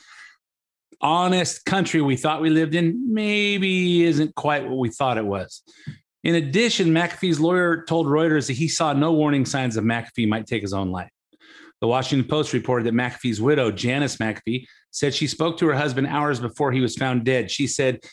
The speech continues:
he was not suicidal when they spoke. Meanwhile, meanwhile, let's talk about other people in jail. Serial rapist Bill Cosby is a free man this week.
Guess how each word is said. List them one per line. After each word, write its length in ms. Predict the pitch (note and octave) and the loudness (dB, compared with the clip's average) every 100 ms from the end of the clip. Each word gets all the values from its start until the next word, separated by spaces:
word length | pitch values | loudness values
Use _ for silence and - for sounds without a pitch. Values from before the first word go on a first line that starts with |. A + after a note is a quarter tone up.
| _ | _
he 100 | D3+ | 0
was 160 | C3 G2+ | 0 2
not 280 | B2 D#3 - | 0 0 -2
suicidal 600 | - C#3+ B2+ C3 A#2 A2 | 0 0 0 -2 0 0
when 120 | G#2 | 0
they 80 | F#2+ | -2
spoke. 440 | - A2+ A#2+ - _ _ _ _ _ _ _ _ _ _ _ _ _ | -4 -6 -6 -12 _ _ _ _ _ _ _ _ _ _ _ _ _
Meanwhile, 920 | A2 D#3 A#3 G3 C#3 A#2+ B2+ D3 - _ - - _ _ - | 0 2 2 2 2 0 -2 -2 -6 _ -16 -16 _ _ -2
meanwhile, 400 | D#3+ F3 C#3+ C#3 | 0 2 2 0
let's 180 | D#3 | -2
talk 220 | - D#3 - | -2 -4 -2
about 160 | C3 | 0
other 180 | E3+ A3 | 2 0
people 300 | - D#3 C3+ | 0 -2 0
in 100 | B2 | 0
jail. 340 | A2 A#2+ G2+ - _ _ _ | 0 0 -2 -6 _ _ _
Serial 480 | - E3 F#3+ F#3+ F3 | -2 2 2 2 2
rapist 480 | F#3 F#3+ D3+ B2+ B2 | 2 0 -2 -2 -2
Bill 140 | D#3+ | -2
Cosby 440 | D#3+ E3+ D#3+ C3 | 0 -2 0 0
is 100 | B2 | -2
a 100 | A#2 | -2
free 240 | - D#3+ D#3 | -2 0 2
man 260 | D3 D#3 | 2 2
this 200 | C3+ G#2+ | 0 -2
week. 240 | A2+ G#2+ | -4 -6